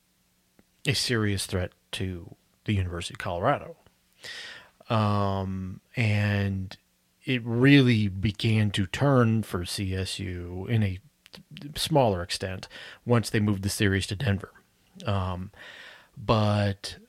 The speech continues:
I'm, I watched the first C S U, C-, C U C S U game I remember watching was when Salinesi was the quarterback,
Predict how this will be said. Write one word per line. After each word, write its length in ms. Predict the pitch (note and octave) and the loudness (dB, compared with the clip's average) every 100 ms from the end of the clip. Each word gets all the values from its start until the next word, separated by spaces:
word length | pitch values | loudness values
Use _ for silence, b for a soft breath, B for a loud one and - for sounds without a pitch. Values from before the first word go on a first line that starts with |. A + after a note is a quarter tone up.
| - | -6
I'm, 400 | A2+ C3 C#3+ - | -4 -2 -4 -8
I 160 | - B2+ | -4 -4
watched 480 | C#3 B2 G#2+ - - | -2 0 0 -2 -6
the 60 | |
first 340 | G#2 D#3 D3+ - | -2 0 0 -2
C 180 | A#2+ A2 | 0 2
S 160 | - | 2
U, 220 | A2 G2+ | 2 2
C-, 240 | G2 - - | 0 -4 -8
C 180 | - D3 | -2 0
U 120 | C3 | 2
C 180 | A2 A#2 | 2 0
S 160 | G#2+ - | -2 -2
U 60 | |
game 260 | G2+ G2+ G2+ | -2 -2 0
I 140 | G#2 | -2
remember 500 | F#2+ G#2 G2+ G#2 F2 | 0 0 2 2 0
watching 500 | F2 G2+ C#3+ G#2 G2 | -4 -2 -2 -2 -4
was 160 | F#2 F2+ | -4 -6
when 100 | F#2+ | -6
Salinesi 760 | - C3 G#2+ G2+ A2+ G#2+ F2+ | -4 -2 0 0 -2 -2 -8
was 180 | F2+ G2 | -10 -14
the 80 | - | -12
quarterback, 760 | - E3 B2 G#2 - G#2+ - | 0 0 0 -6 -12 -14 -16